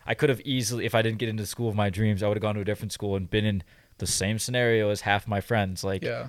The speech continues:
Speaker 1: we all went to different schools. We all basically do the exact same thing.
Speaker 2: Mm-hmm.
Speaker 1: Like, we're all living the same life together now. It's like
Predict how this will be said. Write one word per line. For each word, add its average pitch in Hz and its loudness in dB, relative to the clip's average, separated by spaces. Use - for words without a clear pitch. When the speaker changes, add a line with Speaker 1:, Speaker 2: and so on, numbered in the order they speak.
Speaker 1:
we 110 2
all 110 6
went 110 4
to - -12
different 101 0
schools. 101 -2
We 104 0
all 98 4
basically 107 -2
do 98 -2
the 98 0
exact 95 -2
same 101 -6
thing. 95 -6
Speaker 2:
Mm-hmm. 131 -10
Speaker 1:
Like, 101 -6
we're 101 0
all 101 4
living 101 2
the 95 -2
same 101 -2
life 101 -4
together 101 0
now. 92 -2
It's - -6
like 95 -4